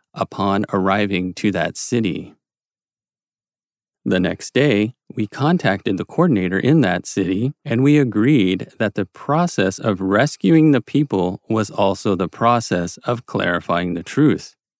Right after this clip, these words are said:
So we should help the relevant officials become aware of the illegality of the persecution and thus stop prosecuting the couple.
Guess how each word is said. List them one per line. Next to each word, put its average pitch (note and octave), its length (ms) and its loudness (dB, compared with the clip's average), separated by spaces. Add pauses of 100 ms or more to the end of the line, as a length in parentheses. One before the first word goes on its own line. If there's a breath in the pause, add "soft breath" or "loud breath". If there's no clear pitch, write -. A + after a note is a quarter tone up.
(260)
So B2+ 220 0
we C3 160 4
should G#3 240 2
help A#2+ 460 0
the F2+ 100 -2
relevant B2 560 0
officials F#2+ 600 -4 (120)
become A2 460 0
aware F#2+ 640 -2 (380 soft breath)
of A2+ 180 -4
the B2 280 -2
illegality C#3 1000 0 (380)
of C3 220 2
the D#3 100 2
persecution G#2 800 -4 (580)
and A2 220 0
thus G2+ 400 0
stop G#2 500 0 (200)
prosecuting F#2+ 840 -2
the F#2+ 100 -6
couple. - 520 -4